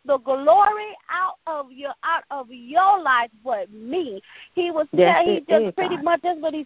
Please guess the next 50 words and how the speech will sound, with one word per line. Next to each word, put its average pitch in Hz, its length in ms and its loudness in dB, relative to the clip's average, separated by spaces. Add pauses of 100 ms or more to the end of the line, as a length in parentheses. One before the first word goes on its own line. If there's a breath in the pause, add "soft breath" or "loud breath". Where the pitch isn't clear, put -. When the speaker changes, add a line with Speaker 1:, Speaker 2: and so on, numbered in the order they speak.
Speaker 1:
said 339 260 4
to 349 80 -2 (100)
Abraham. 254 680 -4 (260 loud breath)
He 349 120 -2
said, 302 180 4
"Because 302 260 0 (120)
I, 339 400 2
I," 349 100 -12
amen, 330 200 -12
he 349 80 -12
said, 320 140 -8
"I 359 160 -2
said 311 200 -4
you're 311 100 -16
gonna 269 280 -4
have 381 360 0
it," - 160 -8 (320 loud breath)
amen, 330 340 -2
"and 285 120 -10
it, 302 200 -6
it's 330 160 -6
gonna 320 200 6
be 285 180 -6
a 262 60 -2
barren 262 560 -2
womb." 427 400 0 (100)
Sarah, 370 300 -4
barren 294 320 0
womb 381 180 0
gonna 330 260 0
open 370 360 2
up 381 200 -2
so 320 140 -4
that 277 200 -12
child 381 340 2
can 339 120 -16 (100)
come 262 280 -8
forth. 381 240 4 (360 soft breath)
And - 260 -8
amen, 330 400 -2
and 311 200 -6 (140)
amen, 339 260 2
glory 339 180 4
to 320 40 -8
God. 320 320 0
And 294 240 -2
this, 359 180 -6 (260)
um, 269 340 0
Ishmael 370 500 0
is 311 160 -6